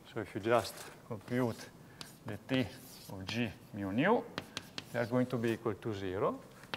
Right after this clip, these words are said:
and the same is the case for the phi g mu nu. Boom, straight away, we don't need to think a lot.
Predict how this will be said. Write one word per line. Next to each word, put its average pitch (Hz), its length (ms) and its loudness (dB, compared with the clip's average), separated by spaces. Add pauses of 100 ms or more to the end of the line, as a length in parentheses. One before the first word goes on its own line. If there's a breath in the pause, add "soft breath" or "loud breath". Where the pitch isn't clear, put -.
(120)
and 131 120 2
the 139 120 6
same 117 320 2
is 101 100 -2
the 165 140 0
case 139 420 0 (140)
for 127 160 2
the 123 100 0
phi - 240 -4 (500)
g - 140 -6 (340)
mu 113 100 -2 (120)
nu. - 160 -8 (2500)
Boom, 117 180 4 (100)
straight 143 300 8
away, 98 300 8 (160)
we 135 80 4
don't 120 160 6
need 120 140 2
to - 80 0
think 101 300 0
a - 20 6
lot. - 300 -2